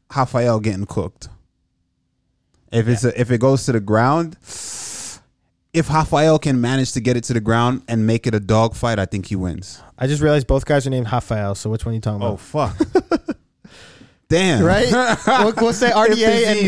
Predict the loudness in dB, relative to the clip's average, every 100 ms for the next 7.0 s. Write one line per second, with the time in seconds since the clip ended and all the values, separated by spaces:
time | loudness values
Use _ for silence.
0 | 0 2 2 4 2 2 2 2 2 0
1 | 0 -2 0 -2 2 0 0 -6 -4 -2
2 | 0 0 0 0 2 0 -2 -10 _ _
3 | _ _ -2 0 0 0 -2 -2 -2 0
4 | 2 0 0 -2 0 0 0 -2 -4 0
5 | 0 0 -2 0 0 2 0 2 0 0
6 | -2 -6 -6 -8 -12 -2 0 0 -4 -20